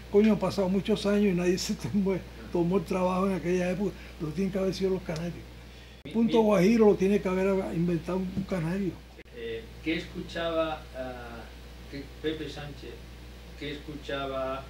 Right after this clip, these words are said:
Speaker 2: Sindo, qué escuchaban esos primeros trovadores para luego ellos hacer su creación? Yo tengo una teoría que fundamentalmente era la zarzuela, más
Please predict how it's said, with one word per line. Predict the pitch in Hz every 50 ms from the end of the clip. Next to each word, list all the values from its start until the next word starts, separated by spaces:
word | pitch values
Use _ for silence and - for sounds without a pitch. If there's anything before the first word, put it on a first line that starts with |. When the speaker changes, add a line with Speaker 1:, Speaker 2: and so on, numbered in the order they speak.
| - - -
Speaker 2:
Sindo, | - - 147 143 147 139 127 120 113 113 - - - - - - - - - - - - - - - - - - -
qué | 139
escuchaban | 131 143 156 - 151 143 143 147 - 151
esos | 151 139 147 156 -
primeros | - 139 135 135 139 151 143 -
trovadores | - 139 135 127 127 131 143 165 170 202 208 214 - - - - - - - - - - - - - - - - - - - - -
para | - 110 113 95 95
luego | 95 95 104 110 107 113 117 113 113
ellos | 113 110 117 117 113
hacer | 113 110 - - 131 -
su | - 127
creación? | - - 139 139 - 220 226 226 - - - - - - - - - - - - - - -
Yo | 147 165 165
tengo | 165 180 180 175 170
una | 165 160 151
teoría | - 160 165 190 202 214 220 220 220 214 - - - -
que | 131 127
fundamentalmente | - 131 123 120 123 123 127 127 127 147 151 156 160 165 175 170 185 175 151 135
era | 151 160
la | 160 -
zarzuela, | - - - - - - - - - - - - - - - - - - - - - - - - - - - - - - - - - - - - - - - - - - - - - - - - - - - - - 120 120 131
más | 156 160 - 220 - -